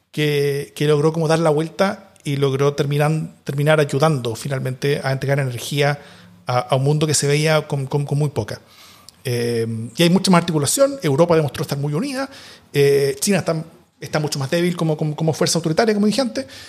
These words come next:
Eh, han, han habido retrocesos, por supuesto, como en, como, como en Suecia, en Italia, pero,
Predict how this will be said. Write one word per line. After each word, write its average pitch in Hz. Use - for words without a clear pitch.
Eh, 127
han, 156
han 139
habido 139
retrocesos, 147
por 190
supuesto, 196
como 151
en, 147
como, 147
como 151
en -
Suecia, 190
en 160
Italia, 208
pero, 175